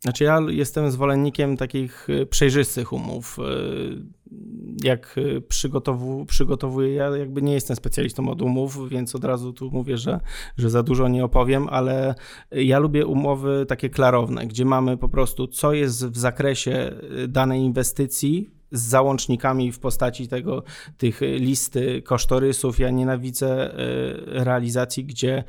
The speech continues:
ktoś się umawia na ryczałt, że nie mamy wypisane, co, za ile, co się, co się płaci, ile metrów, czego jest w tym, e, w tej umowie. I to jest jakby według mnie najważniejszy,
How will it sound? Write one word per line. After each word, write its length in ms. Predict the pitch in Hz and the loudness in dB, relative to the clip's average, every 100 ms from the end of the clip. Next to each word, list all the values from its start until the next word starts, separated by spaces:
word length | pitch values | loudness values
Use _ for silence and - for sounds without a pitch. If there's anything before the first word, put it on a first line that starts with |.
| - - | -14 -8
ktoś 240 | - 123 | -2 0
się 160 | - 135 | 2 2
umawia 320 | 123 120 120 | 4 4 2
na 160 | 117 120 | 2 2
ryczałt, 520 | 120 127 120 - _ _ _ _ _ - | 0 -2 -6 -10 _ _ _ _ _ 0
że 140 | 113 | 4
nie 120 | 120 | 6
mamy 260 | 131 135 131 | 6 4 4
wypisane, 840 | 123 - - 131 127 131 131 135 | 2 2 2 2 2 0 0 -4
co, 560 | - - 131 135 139 - 143 - 131 | -4 0 2 4 2 -4 -12 -10 -6
za 180 | 123 127 | 0 0
ile, 260 | 131 127 | 0 -2
co 180 | 120 127 | -2 -6
się, 300 | 117 139 135 | -4 -8 -6
co 140 | - | -4
się 140 | 123 131 | -4 -4
płaci, 520 | - 135 - 139 139 | -2 -2 -2 -4 0
ile 140 | 135 | 2
metrów, 400 | 123 123 123 135 | 4 2 -2 -6
czego 300 | - 127 127 | -2 -2 0
jest 240 | 127 127 - | -2 -2 -4
w 60 | |
tym, 160 | - 131 | -2 -2
e, 40 | 131 - - - - 131 127 127 131 131 131 135 | -4 -10 -20 -18 -2 2 2 0 -2 0 -2 -2
w 80 | - | 0
tej 160 | 147 131 | 0 2
umowie. 400 | 135 127 120 120 | 4 4 2 -2
I 120 | 120 | -4
to 140 | 131 | 0
jest 180 | 139 127 | 0 0
jakby 280 | 135 127 131 | -4 -2 -2
według 300 | 131 131 - | -2 -2 2
mnie 140 | 139 | 2
najważniejszy, 840 | 135 131 127 120 139 131 135 135 | 2 -2 -2 -2 -2 -2 -2 -2